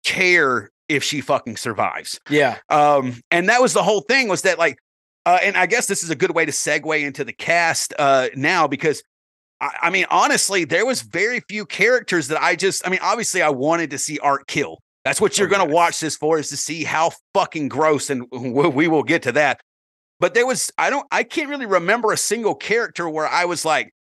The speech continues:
Speaker 1: "Good. Thank God he fucking killed them and got them out of the fucking way," which is very rare for a slasher. Like, I,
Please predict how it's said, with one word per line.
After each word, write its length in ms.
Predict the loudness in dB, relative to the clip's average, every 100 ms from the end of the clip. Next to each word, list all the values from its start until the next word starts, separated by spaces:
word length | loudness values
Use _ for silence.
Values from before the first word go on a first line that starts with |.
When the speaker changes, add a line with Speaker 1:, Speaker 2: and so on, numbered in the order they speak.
| -8
Speaker 1:
"Good. 440 | 0 2 2 -2 -12 _ _ _ -20
Thank 400 | -8 -2 0 -2 _
God 320 | 2 4 4
he 140 | 0 -6 -6 -2
fucking 320 | -2 -2 -8
killed 320 | 0 0 0
them 160 | -2 -4
and 160 | -6 -2
got 300 | -2 -2 -4
them 140 | -2
out 120 | -2
of 40 | -2
the 80 | -4
fucking 420 | -2 -2 -4 -4
way," 360 | 0 0 -2 -6 _ _ _ _ _ -6
which 240 | 0 2
is 140 | 2 -2 -2
very 280 | 0 0 0
rare 380 | -2 0 0 -2
for 180 | -2 -4
a 60 |
slasher. 680 | -4 -4 -2 -2 -2 -4 -4 -4
Like, 180 | -4
I, 240 | 0 0